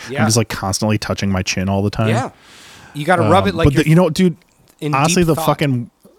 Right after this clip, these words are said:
Speaker 2: the worst part, and I say this as, as someone who is, like, horrified to even look at myself in the mirror at this point, the worst part is that I noticed that I definitely have different tan levels on my face. Like,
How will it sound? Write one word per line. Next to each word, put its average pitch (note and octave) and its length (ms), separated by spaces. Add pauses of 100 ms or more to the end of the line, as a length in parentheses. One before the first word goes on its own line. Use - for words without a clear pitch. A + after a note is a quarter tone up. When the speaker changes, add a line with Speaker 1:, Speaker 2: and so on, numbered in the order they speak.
(220)
Speaker 2:
the C#3+ 140
worst E3 300
part, D3+ 260
and C#3+ 80
I C3+ 80
say C#3+ 200
this D3+ 180
as, C#3+ 220
as B2+ 200
someone C3+ 240
who C3+ 80
is, B2 100
like, B2 120
horrified A#2+ 540
to B2 40
even A2+ 160
look G2+ 160
at G#2 80
myself A2 400
in A2 40
the G#2 60
mirror G2+ 280
at C3+ 80
this D#3 120
point, E3+ 360 (260)
the B2+ 100
worst A2 360
part F3+ 240
is E3 80
that D#3 120
I C#3+ 60
noticed C3+ 400
that B2 260 (200)
I A#2+ 100
definitely D3 380
have C#3 280
different C#3+ 380 (640)
tan D#3+ 440
levels G#2+ 600 (320)
on A#2+ 200
my G#2+ 100
face. - 420
Like, A2 160